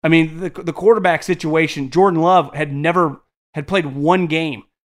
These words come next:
as the, like, one of the last picks in the first round from, like, four years ago up until this season. And up until about two months ago, he wasn't very good.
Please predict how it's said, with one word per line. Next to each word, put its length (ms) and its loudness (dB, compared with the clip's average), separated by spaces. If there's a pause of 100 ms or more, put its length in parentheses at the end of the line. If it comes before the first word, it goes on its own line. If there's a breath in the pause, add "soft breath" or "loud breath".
(220)
as 300 2
the, 100 -4
like, 300 -6
one 140 2
of 20 0
the 80 0
last 280 2
picks 220 0
in 60 0
the 80 0
first 300 -2
round 380 2 (280 soft breath)
from, 120 -2
like, 160 2
four 300 4
years 300 4
ago 380 -2 (480)
up 160 0
until 260 2
this 180 -2
season. 360 -4 (480)
And 120 0
up 180 2
until 260 0
about 320 -2 (120)
two 200 -2
months 280 2
ago, 380 -6 (340)
he 80 -2
wasn't 280 2
very 160 0
good. 260 2